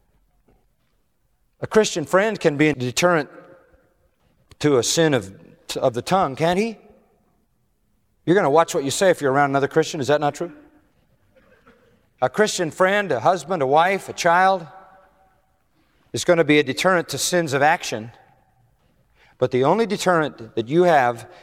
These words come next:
in your entire life to sins of the mind is your what? Your conscience.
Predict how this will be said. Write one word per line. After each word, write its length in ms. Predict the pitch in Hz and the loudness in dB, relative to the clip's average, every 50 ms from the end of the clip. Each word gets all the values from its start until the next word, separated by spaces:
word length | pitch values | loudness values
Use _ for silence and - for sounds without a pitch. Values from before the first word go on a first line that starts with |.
| - - _ | -20 -20 _
in 160 | - 131 127 127 | -4 -2 -2 2
your 180 | 131 147 147 | 2 2 0
entire 380 | 139 120 - 160 165 170 180 175 | 0 -2 -2 0 2 2 2 2
life 460 | 151 139 127 123 120 - - - - _ _ _ _ _ _ _ - | 2 2 2 0 -4 -6 -10 -20 -20 _ _ _ _ _ _ _ -8
to 80 | 127 | -6
sins 340 | - - - 170 165 156 131 | -6 -2 -2 -2 -2 0 -2
of 60 | 143 | -4
the 80 | 131 135 | -4 0
mind 380 | 139 143 139 127 120 117 113 | 0 0 0 0 -2 -2 -4
is 220 | 123 101 123 113 98 | -4 -4 -4 -2 0
your 140 | 120 113 110 | 0 2 4
what? 300 | 110 104 92 - - - - - _ _ _ _ _ _ _ _ _ _ _ _ _ _ _ _ _ _ _ | 4 2 2 0 -8 -20 -20 -20 _ _ _ _ _ _ _ _ _ _ _ _ _ _ _ _ _ _ _
Your 120 | - 104 98 | -2 -2 -2
conscience. 640 | - - 110 101 - - - - - - - | -2 -4 -6 -6 -8 -12 -18 -18 -20 -20 -20